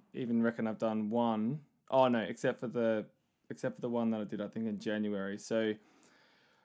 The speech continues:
don't reckon I'm gonna do twelve, but here is the second one for this year. So this one's gonna be about the process that, um, that light takes to get from sort of the external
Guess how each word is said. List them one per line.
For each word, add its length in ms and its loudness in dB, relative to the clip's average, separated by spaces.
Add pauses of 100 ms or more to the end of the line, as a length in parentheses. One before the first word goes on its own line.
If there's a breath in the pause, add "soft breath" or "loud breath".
(100)
don't 140 10
reckon 200 6
I'm 60 8
gonna 160 6
do 120 2
twelve, 560 4
but 320 6
here 460 2
is 360 2
the 120 -6
second 380 0
one 220 0
for 120 -10
this 300 -6
year. 240 -4
So 400 2 (1000)
this 180 2
one's 180 4
gonna 160 6
be 120 6
about 360 6
the 60 -4
process 920 0 (220)
that, 460 2 (800)
um, 720 0
that 120 0
light 420 6
takes 540 -4 (220)
to 100 -4
get 260 0
from 420 0
sort 200 -4
of 120 -4 (200)
the 100 0
external 760 2